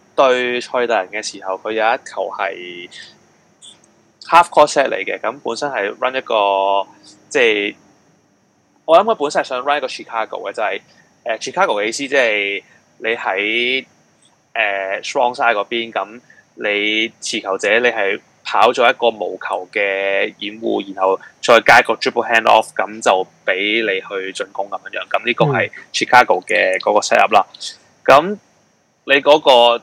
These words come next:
Speaker 1: 左邊嘅 strong side 有 Bam 去做D H O啦，
Speaker 2: 嗯哼。
Speaker 1: 咁你有 Duncan Robinson 啦，你有 Kyle Lowry 啦。咁我諗本身 Duncan Robinson 係想，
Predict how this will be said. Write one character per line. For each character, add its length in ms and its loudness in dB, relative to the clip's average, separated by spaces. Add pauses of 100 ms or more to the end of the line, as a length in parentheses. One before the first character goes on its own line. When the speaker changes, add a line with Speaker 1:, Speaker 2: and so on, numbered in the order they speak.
Speaker 1:
左 300 -4
邊 260 -6
嘅 480 -2
strong 300 -6
side 260 0
有 480 -8 (360)
Bam 360 0
去 440 -6
做 160 -10
D 100 -8
H 160 -10
O 80 -4
啦， 240 -2 (400)
Speaker 2:
嗯 120 -4
哼。 160 -4
Speaker 1:
咁 40 -4
你 60 -2
有 80 -2
Duncan 260 -6
Robinson 320 -4
啦， 160 -4
你 80 -4
有 100 -2
Kyle 200 -4
Lowry 260 -2
啦。 160 -6 (400)
咁 300 -4 (140)
我 140 6
諗 140 6
本 240 -2
身 400 -2
Duncan 220 -2
Robinson 340 0
係 140 -8
想， 280 -8